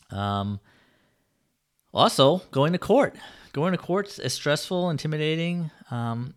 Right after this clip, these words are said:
and, you know, it, it's a big deal. So whether you have attorney or have an attorney or not, I help you as a coach, uh, do everything from, believe it or not, how to dress, 'cause a lot of people,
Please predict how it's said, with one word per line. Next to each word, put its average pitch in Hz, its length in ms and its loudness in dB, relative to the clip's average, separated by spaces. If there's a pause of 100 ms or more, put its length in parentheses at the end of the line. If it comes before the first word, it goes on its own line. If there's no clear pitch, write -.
(120)
and, 123 480 -2 (640)
you 127 160 -4
know, 120 160 -4
it, - 320 -12
it's - 260 -8
a 123 40 2
big 135 320 -2
deal. 151 360 0
So 120 500 0 (280)
whether 120 200 0
you 127 80 2
have 151 180 2
attorney 147 400 -2
or 110 160 -6 (140)
have 135 220 -6
an 131 80 -4
attorney 135 380 -6
or 107 80 -4
not, 170 420 -2
I 117 120 -8
help 180 300 -6
you 139 400 0 (380)
as 113 120 -4
a 117 40 -2
coach, 170 720 0 (380)
uh, 120 300 -2 (1000)
do 147 160 0
everything 151 560 4
from, 117 500 0
believe 120 280 -4
it 147 60 0
or 98 80 2
not, 101 300 0
how 107 140 -2
to 92 100 -4
dress, 95 500 -4 (360)
'cause - 180 -10
a 92 40 -6
lot 143 160 0
of - 60 -10
people, 104 420 -4